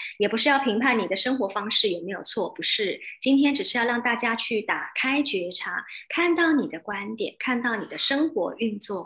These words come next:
方式。所以不管你是精致穷，穷到你没有钱也要买好的、吃好的、用好的，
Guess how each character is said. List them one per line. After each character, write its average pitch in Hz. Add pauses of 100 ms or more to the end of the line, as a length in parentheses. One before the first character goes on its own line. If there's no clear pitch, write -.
方 160
式。 - (240)
所 339
以 320
不 381
管 269
你 214
是 302
精 294
致 294
穷， 190
穷 208
到 285
你 214
没 240
有 240
钱 190
也 175
要 247
买 220
好 -
的、 -
吃 -
好 220
的、 170
用 254
好 180 (100)
的， -